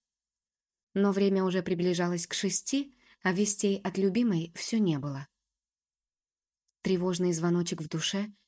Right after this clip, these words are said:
действовал на нервы. Но мужчина всячески пытался себя успокоить. Может, Мира все еще разговаривала с отцом?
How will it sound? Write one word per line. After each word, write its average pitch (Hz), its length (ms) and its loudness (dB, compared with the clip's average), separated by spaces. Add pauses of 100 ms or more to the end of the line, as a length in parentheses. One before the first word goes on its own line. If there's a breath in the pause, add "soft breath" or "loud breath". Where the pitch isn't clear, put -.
(120)
действовал 175 680 2
на 175 120 4
нервы. 139 500 0 (960)
Но 196 180 4
мужчина 254 460 0
всячески 214 640 -4
пытался 175 500 -4
себя 160 300 0
успокоить. 139 720 -8 (840)
Может, 190 460 -2
Мира 190 460 0
все - 220 -2
еще 185 240 -2
разговаривала 170 640 0
с - 120 -2
отцом? 233 560 -4